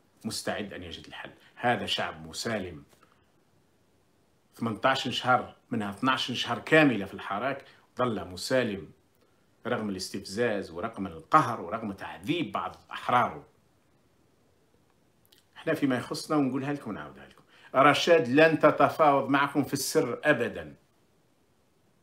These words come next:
نحن جزء من أحرار البلاد، نحن جزء من ال-، الطوائف السياسية والإيديولوجية القائمة في البلاد، ولن نتحاور معكم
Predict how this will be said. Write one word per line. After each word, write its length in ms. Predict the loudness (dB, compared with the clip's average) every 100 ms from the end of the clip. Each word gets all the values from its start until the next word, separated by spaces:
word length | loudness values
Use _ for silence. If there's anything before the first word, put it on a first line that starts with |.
| _ _ _ -4
نحن 360 | -4 -2 -2
جزء 360 | -2 -2 -2 -2
من 100 | -6
أحرار 340 | -6 -6 -6
البلاد، 400 | -8 -16 -18 -20 _ _ _ _ _ _ _ _ _ _ _ _
نحن 340 | -8 -4 -4 -2
جزء 420 | 4 4 4 -4 -14 _ _ _ _ _ _ _ 2
من 260 | 4 6
ال-، 360 | 4 0 -4 -8 -18 _ _ _ _ _ _ _ _ _ _
الطوائف 640 | -10 -4 4 8 8 4 -4
السياسية 760 | -6 -2 -2 -2 0 2 2
والإيديولوجية 640 | 0 -2 -4 -4 -6 -6 -6
القائمة 440 | -4 -4 -6 -8
في 100 | -14
البلاد، 360 | -18 -18 -18 -20 _ _ _ _ _ _ _ _ _ _ _ _ _ _ _ _ _ _ _ _
ولن 360 | 2 4 4 2
نتحاور 540 | -4 -4 2 4 4
معكم 760 | 0 0 -2 -4 -4 -2 -4